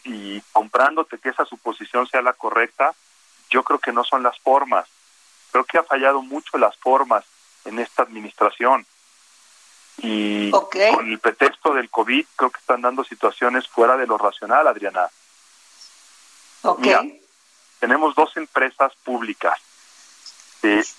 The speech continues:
Speaker 1: es un secreto a voces, o ya ni siquiera es secreto, y es una realidad conocida por todo el país, que están quebradas, que son Pemex y la C F E.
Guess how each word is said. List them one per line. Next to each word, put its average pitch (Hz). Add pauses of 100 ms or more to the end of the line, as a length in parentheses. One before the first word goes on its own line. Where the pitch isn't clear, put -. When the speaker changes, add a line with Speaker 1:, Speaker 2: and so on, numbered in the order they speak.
(100)
Speaker 1:
es 117
un 139
secreto 123
a 107
voces, 117 (360)
o -
ya 139
ni 147
siquiera 120
es 117
secreto, 110
y 110
es 117
una 123
realidad 101
conocida 107 (1000)
por 104
todo 120
el 117
país, 107
que -
están 113
quebradas, 95 (160)
que -
son 113
Pemex 113
y -
la 90
C 98
F 87
E. -